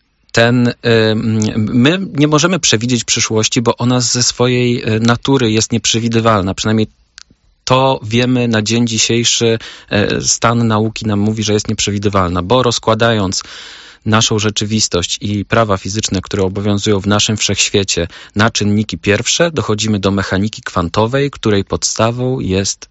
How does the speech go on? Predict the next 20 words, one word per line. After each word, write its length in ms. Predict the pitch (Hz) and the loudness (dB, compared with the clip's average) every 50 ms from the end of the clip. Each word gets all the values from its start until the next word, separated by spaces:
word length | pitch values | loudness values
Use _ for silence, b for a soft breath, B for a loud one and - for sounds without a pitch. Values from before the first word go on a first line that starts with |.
| _ - | _ -4
probabilistyka. 880 | - 107 110 110 107 101 95 98 98 - - - 107 101 - - - B B B B B B B B B B B | -2 0 0 0 -2 -2 -4 -4 -4 -6 -6 -6 -8 -8 -10 -12 -14 B B B B B B B B B B B
I 280 | - 139 139 156 160 156 | 0 2 2 2 2 2
nie 180 | 120 123 135 | 2 2 2
możemy 400 | 135 139 135 131 135 131 120 110 | 2 2 2 2 2 2 2 2
powiedzieć, 560 | - - 104 95 104 104 98 98 95 92 - - | 0 -2 -4 -2 -2 -2 -2 -2 -2 -2 -2 -2
czy 300 | - - 120 107 95 - - | 0 2 2 4 4 2 0
ze 180 | 101 101 101 | 0 -2 -2
stu 280 | - - - - 120 101 | -2 -2 0 -2 -2 0
gramów 600 | 95 104 107 104 98 98 92 90 90 - - - B B B B B B B B B B B B B B - | 0 2 2 2 2 2 0 -2 -4 -6 -10 -18 B B B B B B B B B B B B B B 0
pierwiastka, 500 | 127 120 120 131 131 - - - 101 - | 0 2 2 2 2 0 0 -2 -2 -2
który 260 | - - 107 107 107 | -2 -2 -2 0 0
ma 300 | 104 104 101 101 95 95 | 2 2 2 2 2 0
czas 240 | - - 113 - 104 | 0 0 0 0 0
rozkładu 600 | 101 - - - 104 98 98 95 92 90 90 95 - _ | -2 -4 -2 0 0 0 0 0 -2 -2 -4 -6 -8 _
połowicznego 680 | - 104 101 104 98 101 95 - - 101 95 90 87 90 | -2 0 0 0 0 -2 -4 -4 -4 -2 0 0 2 4
rok, 420 | 95 101 95 87 - - - - - _ _ _ _ _ _ | 4 4 4 2 0 -4 -12 -14 -16 _ _ _ _ _ _
który 400 | - - - - 135 127 113 104 | -14 -4 0 2 2 4 2 2
z 80 | 95 | 0
atomów 460 | - - 104 - - 101 98 92 82 - | 0 -2 -2 -2 -2 -2 -2 -4 -6 -6
konkretnie 680 | - 95 92 - - 95 87 - 90 85 82 85 | -6 -6 -4 0 0 -2 0 -2 -4 -6 -6 -6